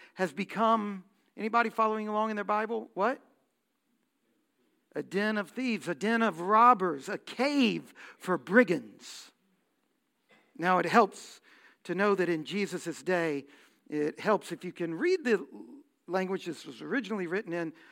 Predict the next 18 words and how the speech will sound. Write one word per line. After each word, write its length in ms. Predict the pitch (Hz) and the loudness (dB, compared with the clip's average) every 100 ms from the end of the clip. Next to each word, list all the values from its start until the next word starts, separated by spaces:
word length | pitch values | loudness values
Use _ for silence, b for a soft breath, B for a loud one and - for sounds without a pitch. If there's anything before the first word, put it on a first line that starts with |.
| B B | B B
because 260 | 165 196 180 | -4 -2 -2
he 80 | 180 | -2
uses 360 | 208 190 180 | -2 -2 -4
an 100 | 175 | -2
odd 260 | 185 202 165 | 2 2 0
word 260 | 180 151 | -4 -6
there. 220 | - 107 - _ _ _ _ _ _ _ _ - - | -10 -16 -18 _ _ _ _ _ _ _ _ -20 -12
It's, 300 | 160 170 - | -10 -8 -6
um, 140 | 175 180 | -4 -2
that's 180 | 196 | -4
why 120 | 214 202 | -2 0
I 20 | |
like 180 | 190 185 | 0 -2
the 80 | |
word 220 | 170 170 175 | -4 -6 -2
brigand, 420 | 190 147 120 - b b b b | -2 -2 -8 -16 b b b b
because 260 | 156 180 165 | -8 -6 -2
that 160 | 185 | -2